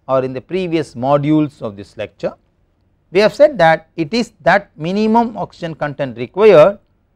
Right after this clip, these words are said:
to cause fire or to cause combustion for a mixture. So reduce your oxygen concentration or the fuel concentration below that specific target value. How do you do that? You can use an inert gas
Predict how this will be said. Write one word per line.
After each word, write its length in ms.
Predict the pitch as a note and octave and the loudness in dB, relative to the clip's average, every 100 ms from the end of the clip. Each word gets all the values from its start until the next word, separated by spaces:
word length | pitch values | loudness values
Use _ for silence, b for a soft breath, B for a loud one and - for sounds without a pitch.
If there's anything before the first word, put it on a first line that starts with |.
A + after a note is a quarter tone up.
| _ | _
to 80 | - | -14
cause 320 | - C3+ C3+ | -6 -6 -6
fire 440 | _ F#3 F3 D3+ F#3 _ _ _ - | _ -4 -2 -2 -4 _ _ _ -6
or 180 | C3 C3+ | -2 -2
to 120 | B2+ | -4
cause 300 | - C3 - | -4 -4 -4
combustion 640 | - F3+ G3+ - B2+ C#3 - _ _ | -10 -2 -2 -2 -8 -12 -18 _ _
for 160 | C3 C3+ | -4 -2
a 40 | |
mixture. 420 | F3 E3+ - F#2+ _ _ _ _ _ _ _ | -2 -6 -10 -20 _ _ _ _ _ _ _
So 140 | - | -2
reduce 600 | F3+ G#3+ G#3 C#4 D4 - _ - | 2 2 4 2 2 0 _ 0
your 180 | F3 | 0
oxygen 440 | E3+ F3+ - F#3+ F3+ | 2 -2 -6 -10 -6
concentration 800 | D#3 D3 D3 C#3+ D#3 D#3 G3 B3+ _ _ D3 | -6 -6 -10 -8 -6 -6 -8 -16 _ _ 2
or 280 | F3+ C#4 | 4 4
the 120 | C#4 F3 | 2 -2
fuel 280 | E3+ D#3+ | 0 -2
concentration 760 | C3+ A#2 A2 G#2 G#2+ G#2 - B3 _ _ _ _ A2+ | -2 -6 -6 -14 -12 -12 -12 -16 _ _ _ _ -2
below 540 | D#3 E3+ G#3 C4+ D#4+ - | 2 4 4 2 -4 -2
that 160 | D3+ - | -2 -2
specific 540 | - C3+ B2+ C3 - | -4 -6 -4 -8 -6
target 360 | A#2+ A2 A2+ - | -6 -6 -8 -6
value. 400 | B2 A#2+ G#2 F#3+ _ _ _ _ _ | -4 -4 -6 -10 _ _ _ _ _
How 220 | - F3 | 4 4
do 100 | F3+ | 6
you 60 | F#3+ | 4
do 180 | C#4 B3 | 2 0
that? 220 | F#2 - _ _ _ _ _ _ - | -4 -10 _ _ _ _ _ _ -8
You 120 | E3+ | -6
can 180 | F3 F3+ | -2 0
use 400 | A3 C#4 B3+ - _ | 2 2 0 -6 _
an 120 | D#3 D3+ | -8 -4
inert 440 | D#3+ G3+ G#3 A2+ | 0 0 0 2
gas 480 | D3 C#3+ C#3 - | 2 2 0 -8